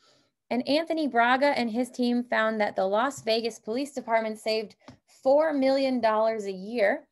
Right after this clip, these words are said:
when they adopted body cameras, largely as a result of less time and resources spent investigating citizen complaints. A recent meta-analysis published this year reported less clear impacts on officer and activity le-,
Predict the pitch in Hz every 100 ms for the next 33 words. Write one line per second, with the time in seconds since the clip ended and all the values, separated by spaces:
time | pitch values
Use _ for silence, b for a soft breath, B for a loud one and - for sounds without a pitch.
0 | _ _ - 214 214 208 196 208 208 208
1 | 190 185 190 202 190 185 185 185 185 b
2 | b b b 214 240 294 294 320 277 254
3 | 254 247 226 220 220 214 190 196 208 -
4 | - 202 202 202 185 185 226 269 220 214
5 | 214 202 - - 190 190 190 185 190 196
6 | - 190 180 180 180 180 175 175 165 165
7 | 151 170 147 - _ _ _ _ _ _
8 | _ _ _ b b b b b b 254
9 | 254 330 392 381 269 254 285 285 269 262
10 | 262 269 302 302 - 247 240 233 - 262
11 | 269 233 233 254 254 247 247 247 247 240
12 | 226 262 285 - - 254 254 240 220 214
13 | 233 294 - - 208 208 208 233 233 -
14 | 247 - 214 202 196 233 214 220 214 202